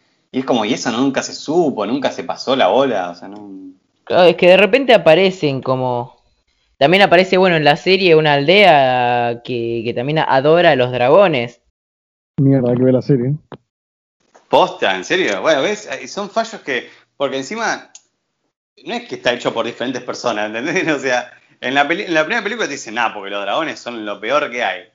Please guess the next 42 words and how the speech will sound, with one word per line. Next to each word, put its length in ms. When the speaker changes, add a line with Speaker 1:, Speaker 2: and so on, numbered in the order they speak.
Speaker 2:
Pero 120
bueno, 220
tenían 260
Speaker 3:
Bueno. 140
Speaker 2:
que 20
representar 560
el, 260
el 200
conflicto. 600
A-, 80
al-, 260
el, 320
la, 200
el 320
Cómo 180
entrenar 260
a 20
tu 80
dragón 320
está 220
basado 360
en 80
un 140
libro. 560
Entonces, 520
bueno, 420
el, 220
el, 200
el 180
conflicto 440
era 140
con 120
dragones. 300
De 80
hecho, 240
Hippo 320
era 160
del 160
tamaño 360
de 40
una 140
iguana. 540